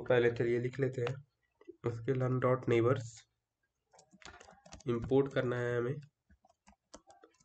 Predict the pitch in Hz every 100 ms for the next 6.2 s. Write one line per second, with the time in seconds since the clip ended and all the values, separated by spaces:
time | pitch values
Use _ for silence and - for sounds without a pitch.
0 | _ - - _ _ _ 135 143 139 131
1 | - 120 110 117 - 110 107 107 - -
2 | - 117 131 139 - - 127 123 - 123
3 | - - - - - _ _ 52 - -
4 | - - - - - 147 - _ _ _
5 | _ _ _ - _ _ _ - - -
6 | - -